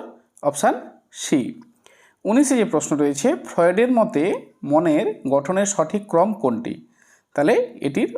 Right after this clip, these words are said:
অপশান সি, ইদ, অহম এবং অধিসত্তা। কুড়িতে যে প্রশ্ন রয়েছে, কি প্রশ্ন বলছে,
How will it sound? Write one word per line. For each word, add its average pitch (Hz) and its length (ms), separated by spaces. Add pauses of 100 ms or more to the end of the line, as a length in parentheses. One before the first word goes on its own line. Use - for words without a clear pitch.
অপশান - 360
সি, 233 520 (100)
ইদ, 165 400 (200)
অহম 135 360 (340)
এবং - 440 (420)
অধিসত্তা। 139 540 (840)
কুড়িতে 254 360
যে 214 100
প্রশ্ন 143 360
রয়েছে, 135 380 (2000)
কি - 100
প্রশ্ন 196 600 (240)
বলছে, 196 400